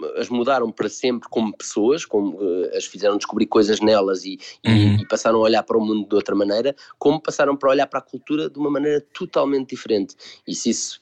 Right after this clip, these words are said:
Speaker 1: por exemplo, eh, lá está, se isso pudesse haver nas escolas, era, era extraordinário. Daqui a duas gerações não tínhamos esta distância entre o público e a cultura.
Speaker 2: Hum.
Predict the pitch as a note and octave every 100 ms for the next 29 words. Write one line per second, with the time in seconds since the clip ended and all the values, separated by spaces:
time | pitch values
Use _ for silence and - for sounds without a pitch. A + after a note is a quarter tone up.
0 | _ - G2+ G#2 F2+ D#2 - D2 C#2 F#2
1 | - A#2+ G#2+ - G2+ - - A2+ - F#2
2 | G2 G2 - G2 G2 G2 F#2+ - - -
3 | F2+ F2 E2 E2 - _ - F2 - E2
4 | E2 E2+ D#2+ D#2+ - E2+ F2 E2+ F2 D#2+
5 | - E2+ F2 - - - - F2+ E2+ -
6 | F2 D#2+ D#2+ - E2 - D#2+ D2+ - D2
7 | - - D2+ D2 - - - D#3 - -
8 | - - - _ _ _ _ _ G#2+ G2+
9 | F#2